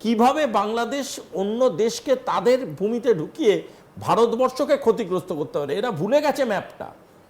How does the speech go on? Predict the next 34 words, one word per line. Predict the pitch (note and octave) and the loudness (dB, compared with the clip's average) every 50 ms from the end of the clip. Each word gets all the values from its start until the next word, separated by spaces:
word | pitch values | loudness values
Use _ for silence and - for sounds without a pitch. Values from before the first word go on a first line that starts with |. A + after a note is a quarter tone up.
| _ _ _ - - | _ _ _ -6 0
এরা | - G#3 A3 | 2 2 2
ম্যাপটা | G3 G3 G#3+ A#3+ B3+ B3+ - - E4 D4 | 4 4 2 2 2 0 0 0 2 4
ভুলে | A#3+ B3+ C#4 C#4 C4+ | 4 6 6 6 6
গেছে। | C4+ A#3+ B3 - C3+ F#2+ - - - _ _ _ _ _ - | 4 0 -2 -4 -6 -6 -6 -12 -18 _ _ _ _ _ 0
এরা | D3 F#3+ A#3 A#3 | 2 4 4 4
ভাবছে | G#3 A#3 B3 A#3 G#3 D4+ C#4 | 4 2 2 2 2 0 0
পাকিস্তানকে | - C4 G3+ F#3+ - C#4 B3 - - - C#4 C4+ B3+ C#4+ | 2 2 0 0 -2 -4 -6 -4 -2 -2 -2 -2 -2 -4
আমি | C#4 C4+ C#4+ D4 | -4 -2 -2 -4
বারংবার | A#3 F3+ F3+ F#3 G3+ G#3+ A#3+ B3 B3+ B3+ C4+ C#4+ D4 C4+ G#3 G#3 E3+ E3+ E3 D#3+ E3 | -2 0 2 2 4 4 2 0 0 2 2 2 2 0 -4 -10 -10 -10 -10 -6 -2
বাংলাদেশে | F#3+ F#3+ G#3 A#3 B3 A#3 A#3+ - - C#4 | -2 -2 0 -2 -2 -2 -2 -2 -2 0
আনবো | G#3+ F#3+ G#3 A#3 C4+ C#4 A#3+ F#3+ F3 E3 E3+ - - - - - | 0 0 0 0 2 2 2 2 2 2 -2 -6 -18 -12 -4 0
এবং | - F#3+ A#3+ B3+ B3 A3+ | 2 4 4 4 4 4
এনে | A3+ A#3 C4 | 4 4 4
এমন | C4+ B3+ A3 G3+ A3+ B3+ C4 | 4 4 2 0 0 0 -2
একটা, | C4+ - - - C4+ | -2 -2 0 0 0
আহ, | B3+ - - - F3 F3 F#3 F3+ F3+ F3+ E3+ F3 F3 E3 - | 0 0 -2 -4 0 2 4 4 6 4 2 2 -2 -2 0
পলিসি | - G3+ G#3+ A#3+ G#3+ - C4+ | 2 2 2 2 0 0 -2
মেকিং | C4+ C4 C4 D4+ B3+ A3 | -4 -4 -4 -6 -6 0
করবো | C4 D4 C4+ C4+ C4 A3+ | 2 2 4 4 4 2
যাতে | F3 A3+ A3+ B3+ | 2 2 0 0
ভারতবর্ষকে | A#3 F3 E3 F#3+ A3+ A#3+ G#3 A#3 B3+ C4 B3+ - D#4+ B3 C#4+ | 0 0 0 2 0 0 0 0 -4 -4 -4 -4 -6 -6 -6
খুব | C4 C#4 B3+ C4 | -2 2 2 2
একটা | B3 C4 - B3 | 2 2 0 0
বিপদে | A3 A3 G3 B3+ A#3+ B3+ | 0 0 -2 0 0 2
ফেলে | A#3+ C4 A#3+ | 2 0 0
দিই। | G#3+ A3 F#3+ G3+ - - - - | -2 -2 -2 -4 -6 -16 -10 0
আরে, | - C4 B3+ | 4 4 4
ভারতবর্ষ | F3+ D3+ D#3 G#3 A#3 A#3+ A#3+ C#4+ C4 B3+ C4 | 4 4 2 4 4 4 4 2 0 0 -2
যদি | D4+ C4+ C#4 C#4 C#4+ | -4 -4 -2 0 2
এইভাবে | C4 A#3+ A#3+ A#3 A#3+ C4 D#4 C4 | 2 2 4 4 4 4 2 0
স্কুইজ | - - - B3+ C4+ C#4 C4 - | -4 -4 -4 -2 -2 -2 -2 0
করে | - C4 B3+ B3+ | 4 4 6 6
দেয় | B3 B3+ C4 | 6 4 4
না, | D4+ F4+ D#4+ G3+ | 2 2 0 0